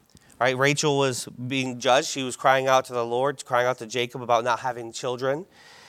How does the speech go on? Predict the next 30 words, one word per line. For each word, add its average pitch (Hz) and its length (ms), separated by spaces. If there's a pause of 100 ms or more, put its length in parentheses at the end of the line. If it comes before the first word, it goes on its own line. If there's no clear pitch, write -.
(120)
and 123 300
she 123 120
gave 127 220
him 131 160
Dan. 120 440 (800)
Naphtali. 120 760 (600)
Uh, 127 140
Naphtali 147 600
was 135 360
also 131 600 (320)
the 123 260
son 127 300
of 117 200
Bilhah, 120 440 (420)
Rachel's 120 400
maid, 120 440 (500)
um, 117 440 (320)
and 123 420 (240)
she - 120
came 139 260
through 143 300
for, 131 220
through 143 440 (100)
wrestling. 127 460
This 104 140
is 120 60
my 120 180
wrestling, 131 480 (220)
dealing 135 340
with 131 220